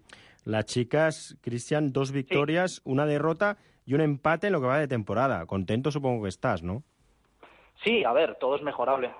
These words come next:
Speaker 2: Eh,
Speaker 1: Mm.
Speaker 2: los partidos de casa se han sacado, sí que el, el segundo
Speaker 1: Ganasteis
Speaker 2: partido
Speaker 1: uno por cero cinco, si no me equivoco, ¿no? Contra
Speaker 2: Sí,
Speaker 1: el Ferranca,
Speaker 2: eh, los dos
Speaker 1: ¿no?
Speaker 2: partidos de casa se han ganado tres uno a Pardiñas, eh, en la primera jornada.
Speaker 1: Sí.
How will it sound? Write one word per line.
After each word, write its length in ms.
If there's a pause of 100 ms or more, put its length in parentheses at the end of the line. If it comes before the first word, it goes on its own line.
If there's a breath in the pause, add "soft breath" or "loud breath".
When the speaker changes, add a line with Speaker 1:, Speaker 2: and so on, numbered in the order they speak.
Speaker 2:
Eh, 180
Speaker 1:
Mm. 40
Speaker 2:
los 100
partidos 340
de 80
casa 240
se 60
han 120
sacado, 460 (220)
sí 240
que 840 (280)
el, 60
el 300 (160)
segundo 160
Speaker 1:
Ganasteis 500
Speaker 2:
partido 80
Speaker 1:
uno 160
por 140
cero 200
cinco, 340
si 100
no 80
me 80
equivoco, 400
¿no? 100
Contra 280
Speaker 2:
Sí, 60
Speaker 1:
el 160
Ferranca, 340
Speaker 2:
eh, 40
los 100
dos 120
Speaker 1:
¿no? 40
Speaker 2:
partidos 300
de 100
casa 440
se 60
han 100
ganado 260
tres 240
uno 120
a 60
Pardiñas, 560 (260)
eh, 360
en 240
la 100
primera 300
jornada. 480
Speaker 1:
Sí. 120